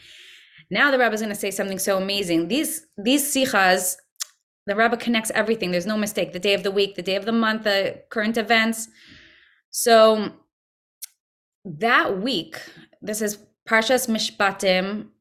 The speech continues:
and Nun Beis in ninety-two. And that, that week, I think it was on Tuesday, the Rebbe said that the U N got together. He said the, um, leaders of all the different nations got together and they had a conference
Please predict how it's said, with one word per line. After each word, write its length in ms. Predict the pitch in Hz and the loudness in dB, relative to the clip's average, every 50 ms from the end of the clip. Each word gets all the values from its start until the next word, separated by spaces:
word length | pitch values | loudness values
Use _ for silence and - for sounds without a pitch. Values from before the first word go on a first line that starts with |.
| _ _ _ _ _ _ _ - | _ _ _ _ _ _ _ -10
and 400 | - - 196 185 190 190 185 196 | -4 -2 0 0 0 0 0 2
Nun 260 | 202 220 226 226 208 | 2 4 4 2 4
Beis 560 | 196 185 175 175 180 214 233 - - - - - | 4 4 4 4 2 0 -2 -6 -8 -10 -12 -8
in 100 | - 190 | -6 0
ninety-two. 800 | 190 196 202 214 208 226 226 - - 208 175 170 180 220 233 - - _ - | 2 2 2 2 2 0 -2 -2 0 2 4 4 4 2 0 -4 -8 _ -6
And 200 | 185 185 185 185 | -4 -2 0 2
that, 280 | 202 208 233 - - - - _ - - _ _ - | 2 2 2 2 -2 -10 -20 _ -20 -20 _ _ -14
that 400 | 170 180 214 220 233 - 196 190 | -6 -2 0 0 0 -2 -4 -4
week, 320 | 208 269 208 165 165 - - - - _ _ - - | -4 -4 -4 -6 -8 -10 -18 -20 -20 _ _ -10 -6
I 80 | 190 185 | -6 -4
think 180 | - 226 220 220 | -2 -2 0 0
it 40 | |
was 100 | 208 208 | 0 0
on 140 | 190 180 175 | 0 -2 -2
Tuesday, 440 | 175 - 269 262 240 180 185 175 175 | -2 -2 -2 -2 0 2 4 4 4
the 120 | 175 175 | 2 2
Rebbe 200 | 180 180 185 190 | 0 0 0 0
said 360 | 185 - 240 214 196 190 190 - - - - - _ _ | -2 0 2 2 2 0 -2 -8 -18 -20 -20 -20 _ _
that 200 | - 185 180 180 | -6 -6 -6 0
the 100 | 185 190 | 0 0
U 320 | 175 180 180 214 247 277 254 | 0 0 0 0 0 0 2
N 400 | 208 208 190 185 185 196 220 226 | 2 2 2 2 0 -2 -6 -6
got 260 | - 202 196 190 - | -2 -4 -4 -4 -4
together. 560 | - 226 180 185 165 156 160 160 185 196 185 - - | -6 -4 -2 0 -2 0 -2 -4 -4 -6 -8 -14 -18
He 80 | - | -14
said 220 | - 202 185 180 170 | -6 -4 -4 0 2
the, 280 | 180 180 180 170 - - - | 2 4 2 2 0 -2 -2
um, 300 | - 180 175 175 180 175 | 0 0 0 -2 -2 0
leaders 320 | 214 214 202 202 190 180 | 0 2 2 2 2 0
of 120 | 185 170 | -2 -2
all 140 | 175 190 196 | 0 -2 -2
the 80 | 196 214 | -2 -2
different 280 | 190 208 202 - 196 | -6 -6 -6 -4 -4
nations 340 | 185 180 175 - 180 175 170 | -4 -4 -4 -4 -6 -4 -2
got 160 | - 180 180 | -2 -2 -2
together 560 | - 214 - 180 165 160 160 175 208 - - _ _ _ - - - - - _ _ _ _ _ - | -2 -2 0 0 2 2 2 0 0 -2 -8 _ _ _ -20 -20 -20 -20 -20 _ _ _ _ _ -6
and 380 | - 175 175 175 180 175 165 165 | -2 0 0 2 0 0 0 -2
they 80 | 190 | -2
had 240 | 190 190 190 190 190 | -2 0 0 2 2
a 60 | 190 | 0
conference 600 | 190 - - 190 180 180 - 180 175 185 180 - | -2 0 0 0 0 0 0 -2 -2 -2 -4 -8